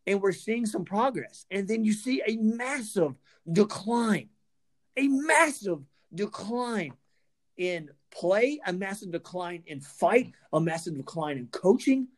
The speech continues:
It's, it's, it's so eye-opening. Why can't some of you see that? I don't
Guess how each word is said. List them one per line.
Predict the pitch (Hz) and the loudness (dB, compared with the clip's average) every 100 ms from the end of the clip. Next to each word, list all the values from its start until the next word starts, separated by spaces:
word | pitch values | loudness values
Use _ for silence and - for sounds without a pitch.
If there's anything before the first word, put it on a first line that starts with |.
| _ _ | _ _
It's, | 214 214 - _ _ _ | 0 0 -4 _ _ _
it's, | 349 269 214 - _ _ _ | -2 -2 -2 -12 _ _ _
it's | 247 - | -4 -2
so | - 285 269 - | 6 6 6 4
eye-opening. | 214 262 214 170 131 | 4 4 4 -4 -8
Why | 123 160 208 | -10 -4 -4
can't | 226 240 - _ _ | -2 -6 -6 _ _
some | - - 226 226 | -10 -4 -4 -4
of | 190 | -8
you | 170 180 | -8 -10
see | - 277 302 | -8 -4 -4
that? | 143 - - | -4 -8 -8
I | 147 | -8
don't | 139 208 208 | 0 0 0